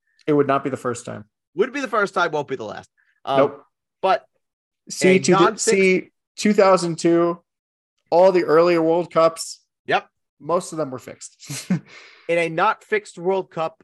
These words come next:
Speaker 2: Brazil and Portugal go to a World Cup final, and Brazil win the World Cup.
Speaker 1: Honestly, it would be kinda crazy to see Brazil and England play each other in a final,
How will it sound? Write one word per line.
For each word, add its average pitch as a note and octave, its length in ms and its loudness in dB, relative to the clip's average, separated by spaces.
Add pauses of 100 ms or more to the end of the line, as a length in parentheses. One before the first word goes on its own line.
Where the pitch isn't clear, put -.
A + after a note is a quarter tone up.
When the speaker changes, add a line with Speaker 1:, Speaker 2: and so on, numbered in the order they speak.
Speaker 2:
Brazil E3+ 720 -4 (120)
and C#3 200 -20
Portugal F3 600 -10
go D3 220 -6
to C#3 200 -14
a A2+ 60 -12
World B2+ 360 -10
Cup D#3 220 -12
final, A2 420 -8 (500)
and A2 240 -12
Brazil C3 720 -8 (160)
win G#2 460 -10
the F#2 80 -14
World F#2+ 320 -14
Cup. - 180 -20 (1800)
Speaker 1:
Honestly, C3+ 480 -2
it - 140 -12
would D3+ 100 -2
be D3 60 -4
kinda E3+ 220 -4
crazy C#3 360 -2
to C3+ 100 -6
see C3+ 160 -8
Brazil A#2+ 380 -4
and A#2+ 100 -8
England A#2 340 -12 (200)
play A#2+ 120 -2
each A#2 140 -6
other A#2 200 -4
in A#2 80 -10
a A2+ 40 -12
final, A2 300 -8